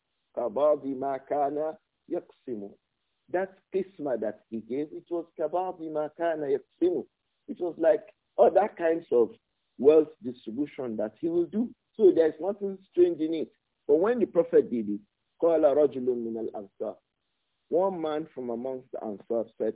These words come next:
"Wallahi," from the people of Medina. One man said, "Wallahi, إنها لقسمة ما أريد بها وجه الله." "I swear by Allah, this is a distribution that has not been made for the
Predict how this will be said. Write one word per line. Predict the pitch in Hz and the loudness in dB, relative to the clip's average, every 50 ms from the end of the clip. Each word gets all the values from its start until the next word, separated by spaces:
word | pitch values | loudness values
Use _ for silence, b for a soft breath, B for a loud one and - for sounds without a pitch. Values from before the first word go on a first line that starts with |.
| _ _ | _ _
"Wallahi," | 110 123 120 120 113 113 127 147 147 113 - - - _ _ _ _ _ _ _ _ _ _ _ _ | 0 0 2 2 2 4 4 4 4 4 0 -8 -16 _ _ _ _ _ _ _ _ _ _ _ _
from | 98 98 | -14 -10
the | 95 98 | -10 -12
people | - _ 139 135 - - 135 120 | -10 _ -12 -10 -10 -6 -6 -6
of | 107 - _ | -6 -8 _
Medina. | 104 101 - 98 95 87 87 78 _ _ _ _ _ _ _ _ _ _ _ _ _ _ _ _ _ _ _ _ _ | -10 -10 -10 -10 -12 -12 -14 -16 _ _ _ _ _ _ _ _ _ _ _ _ _ _ _ _ _ _ _ _ _
One | 123 135 143 143 | -8 -8 -8 -8
man | 135 135 127 120 113 - | -8 -8 -8 -8 -8 -8
said, | - 110 110 110 _ | -6 -8 -8 -6 _
"Wallahi, | 107 135 135 135 135 143 156 160 139 - - - - - _ _ _ _ _ _ _ _ _ _ _ _ 151 | -2 -2 -2 -2 -2 -2 -2 -2 -2 -4 -10 -18 -20 -20 _ _ _ _ _ _ _ _ _ _ _ _ -6
إنها | 165 156 151 147 143 131 120 123 120 123 120 113 117 - _ _ _ _ _ _ _ _ - | -6 -6 -4 -6 -6 -8 -8 -8 -6 -6 -6 -8 -10 -12 _ _ _ _ _ _ _ _ -8
لقسمة | 120 117 - - 170 170 - _ _ 131 135 127 - - 135 123 110 - _ _ _ _ _ _ - | -8 -8 -4 -4 -6 -6 -6 _ _ -8 -8 -8 -6 -6 -6 -6 -6 -10 _ _ _ _ _ _ -6
ما | 123 139 143 - - | -4 -4 -4 -4 -4
أريد | 143 139 139 135 135 135 110 | -4 -4 -2 -2 -4 -2 -2
بها | 120 107 104 113 101 - 104 104 | -4 -4 -4 -8 -8 -8 -8 -6
وجه | 98 98 95 90 _ _ - | -6 -6 -8 -10 _ _ -16
الله." | 95 95 - - _ _ _ _ _ _ _ | -14 -14 -16 -16 _ _ _ _ _ _ _
"I | - 135 120 - - _ | -10 -10 -10 -10 -8 _
swear | 165 185 185 175 | 4 6 6 6
by | 180 202 - - | 6 4 2 0
Allah, | - - 113 101 98 - - _ _ _ | -2 -4 -8 -8 -10 -12 -14 _ _ _
this | - 233 226 - | -8 -8 -6 -6
is | 160 - - | -10 -10 -10
a | 135 | -12
distribution | 113 101 127 120 _ - 127 151 185 180 - 175 165 | -10 -10 -14 -18 _ -18 -12 -12 -12 -6 -6 -4 -2
that | 160 147 - - | 0 -2 -2 -2
has | 123 120 101 - | -6 -8 -8 -6
not | 131 156 160 156 _ | -4 -4 -4 -4 _
been | _ 139 127 123 | _ -8 -8 -2
made | 131 151 156 151 - | -2 -2 -2 -2 -4
for | - 120 | -4 -4
the | 104 | -4